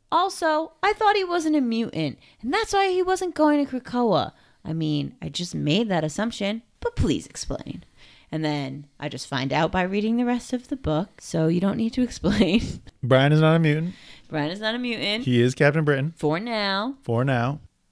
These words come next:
Speaker 2: There was one very brief time where Betsy was Captain Britain before.
Speaker 1: Oh, interesting.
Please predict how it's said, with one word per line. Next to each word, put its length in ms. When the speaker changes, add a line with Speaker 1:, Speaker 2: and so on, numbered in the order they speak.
Speaker 2:
There 180
was 140
one 280
very 320
brief 320
time 340
where 120
Betsy 380
was 140
Captain 300
Britain 300
before. 420
Speaker 1:
Oh, 800
interesting. 1000